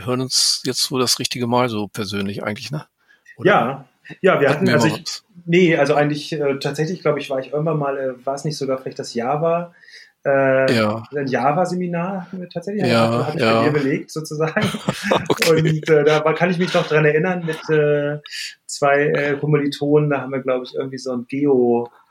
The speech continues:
Speaker 2: äh, Tool da irgendwie
Speaker 1: Ah.
Speaker 2: entwickelt. Genau. Das
Speaker 1: Okay.
Speaker 2: war im Studium auf jeden Fall, aber nee, danach dann eigentlich auch nicht mehr. Stimmt.
Speaker 1: Nee, ne? Genau.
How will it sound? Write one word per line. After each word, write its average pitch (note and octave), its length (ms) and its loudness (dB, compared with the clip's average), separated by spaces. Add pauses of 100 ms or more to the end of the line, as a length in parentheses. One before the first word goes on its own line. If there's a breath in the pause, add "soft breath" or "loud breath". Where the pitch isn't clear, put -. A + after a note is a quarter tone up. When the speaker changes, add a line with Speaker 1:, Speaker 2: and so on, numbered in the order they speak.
(220 soft breath)
Speaker 2:
äh, A#2 560 0
Tool B2+ 300 -2
da A#2 160 4
irgendwie A#2 280 2
Speaker 1:
Ah. - 60 -2
Speaker 2:
entwickelt. E3+ 540 -4
Genau. A2 500 0
Das C3+ 140 -2
Speaker 1:
Okay. C3+ 80 0
Speaker 2:
war C3 260 4
im C3 100 -4
Studium G#3+ 400 0
auf F3+ 120 2
jeden F3+ 140 2
Fall, F3 220 0
aber D3 160 4
nee, D#3 120 2
danach C3 340 2
dann G#3 200 -6
eigentlich F#3+ 180 -16
auch G3 60 -6
nicht G3 220 -10
mehr. G3+ 180 -16
Stimmt. - 380 -14 (160)
Speaker 1:
Nee, C#3 220 -2
ne? B2 300 -2 (120)
Genau. G#2 380 -4